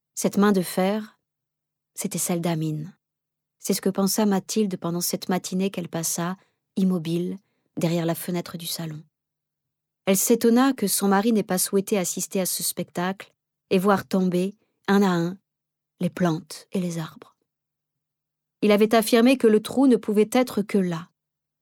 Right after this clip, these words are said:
qu'il faudrait creuser au pied de la maison, sur la partie la plus ensoleillée du terrain.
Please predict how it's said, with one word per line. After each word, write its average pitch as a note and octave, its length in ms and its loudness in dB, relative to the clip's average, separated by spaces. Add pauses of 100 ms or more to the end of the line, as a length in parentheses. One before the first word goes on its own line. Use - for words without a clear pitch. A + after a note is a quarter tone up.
(140)
qu'il G#3+ 140 0
faudrait A3+ 280 4
creuser B3 380 4
au A3+ 80 6
pied B3+ 220 2
de A3+ 80 6
la G#3+ 120 6
maison, F#3 460 2 (380)
sur - 160 2
la G3 100 6
partie G#3+ 320 0
la A3 80 4
plus A3 260 2
ensoleillée G3+ 500 2
du F3 100 -8
terrain. D#3+ 420 -6